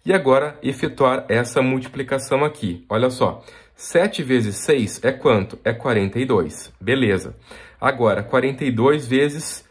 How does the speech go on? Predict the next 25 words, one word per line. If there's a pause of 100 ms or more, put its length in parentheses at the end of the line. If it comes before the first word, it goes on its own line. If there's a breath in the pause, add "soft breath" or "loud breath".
(100)
cinco.
Vamos
fazer
essa
multiplicação. (100)
Quarenta
e
dois (560 soft breath)
vezes
cinco. (440 loud breath)
Cinco
vezes
dois
é
dez. (240 soft breath)
Cinco
vezes
quatro
é
vinte,
mais
um,
vinte
e
um.